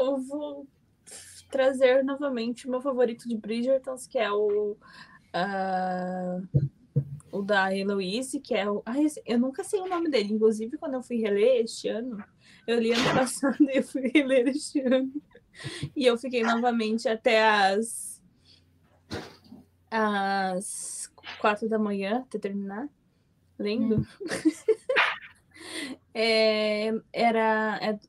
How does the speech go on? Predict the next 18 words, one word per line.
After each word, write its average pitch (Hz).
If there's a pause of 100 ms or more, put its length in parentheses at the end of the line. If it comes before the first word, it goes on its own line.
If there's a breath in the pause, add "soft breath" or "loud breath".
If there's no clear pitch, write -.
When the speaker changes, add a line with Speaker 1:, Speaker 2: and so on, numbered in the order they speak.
(220)
Speaker 1:
Com 285
Amor 262 (920)
para 214
o 214
Senhor 202
Philip? - (260)
Deixa -
eu 208
ver. 196
Speaker 2:
Para 214
o 214
Sir 214
Philip, 220
Com 233
Amor. 226 (840)
Speaker 1:
Ah, 190
esse 185
daí. 202